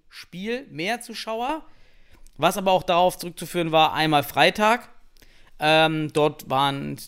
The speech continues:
das gibt keine Parallel-, äh, Events für Amateursportler im Fußballbereich, außer Trainingseinheiten. Und klar, ist das erste Spiel der Saison, das erste Bundesligaspiel aller Zeiten. So, das ist also so ein Einmaleffekt, da kommt jeder, der mit Futsal in Verbindung steht.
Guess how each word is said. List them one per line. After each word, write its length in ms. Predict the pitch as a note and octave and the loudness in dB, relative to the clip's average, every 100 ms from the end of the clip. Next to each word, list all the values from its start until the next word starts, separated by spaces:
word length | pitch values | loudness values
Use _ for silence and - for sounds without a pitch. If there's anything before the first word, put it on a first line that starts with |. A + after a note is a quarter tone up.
| - | -18
das 420 | A#2+ A#2 D3+ - | -18 -12 -12 -8
gibt 160 | F3+ | -10
keine 160 | - E3 | -4 -4
Parallel-, 560 | D3 C#3+ C#3+ D#3+ B3 C#4 - - | 2 2 4 4 4 0 -14 -10
äh, 200 | E3+ E3+ F3 | -2 -2 2
Events 320 | D#3+ F#3+ - | 0 0 -2
für 80 | D3+ | -4
Amateursportler 840 | C#3 - F#3+ - G#3+ A3 A3+ C4+ | -4 -2 -4 -2 -2 -2 -2 -4
im 240 | - G3+ G3 | -6 -10 -10
Fußballbereich, 680 | A3 G#3+ G3 F#3+ G3+ F#3+ | -12 -8 -8 -4 -4 -4
außer 340 | - C#3 B2 - | -6 -8 -10 -14
Trainingseinheiten. 1200 | - C3 D3+ F3 F3+ - E3+ E3 E3+ F#3+ G#3+ G#3+ - - - - - - - | -10 -4 -2 -2 -4 -6 -6 -4 -4 -6 -8 -10 -10 -14 -16 -18 -20 -18 0
Und 340 | E3+ F#3+ - | 2 2 0
klar, 240 | - D#3 | -6 -6
ist 120 | A2 C3 | -6 -10
das 160 | - - | -14 -16
erste 440 | C#3+ F3 A#3+ - B3+ | -4 -2 -2 -2 -6
Spiel 240 | - G#3 | -6 -2
der 140 | G#3+ | 0
Saison, 480 | G3 F3+ F3+ F#3 F3+ | 0 -2 -2 -4 -8
das 220 | D#3+ B2+ - | -12 -16 -18
erste 400 | - E3+ G3+ - | -8 -4 -4 -4
Bundesligaspiel 760 | F#3 F3 F#3 E3+ E3 D#3+ D#3+ D3+ | -6 -4 -6 -6 -8 -8 -10 -10
aller 220 | C#3+ C#3 | -6 -8
Zeiten. 360 | - A2 G2+ - _ _ _ _ _ _ | -6 -8 -8 -16 _ _ _ _ _ _
So, 220 | - B2 - | -10 -10 -8
das 120 | - C#3+ | -4 -2
ist 20 | |
also 240 | F#3 E3+ | 0 -2
so 180 | D#3 G3 | 0 0
ein 80 | A3 | 0
Einmaleffekt, 800 | - G3+ A3+ G3 F3 F3 E3 E3+ | 0 0 2 0 0 -2 -4 -6
da 80 | |
kommt 360 | E3 - G3 D#3+ | -8 -6 -6 -6
jeder, 520 | C#3+ D3 F#3+ G#3+ G3+ | -10 -8 -6 -2 -2
der 160 | E3 F3+ | -2 -4
mit 100 | E3+ | -4
Futsal 340 | - F3 D#3 | -8 -6 -6
in 60 | D#3 | -6
Verbindung 420 | C#3+ C#3+ D3 B2 | -6 -4 -4 -4
steht. 300 | - - - | -8 -12 -14